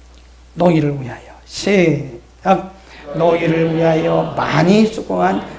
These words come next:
마리아에게 문안하라. 여기 뭐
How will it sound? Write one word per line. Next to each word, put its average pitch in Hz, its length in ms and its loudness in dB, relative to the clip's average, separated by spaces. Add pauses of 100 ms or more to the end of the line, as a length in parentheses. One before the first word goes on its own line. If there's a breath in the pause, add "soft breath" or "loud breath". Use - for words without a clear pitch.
(140)
마리아에게 156 880 0
문안하라. 208 380 -6 (340 loud breath)
여기 160 260 -6
뭐 175 200 -6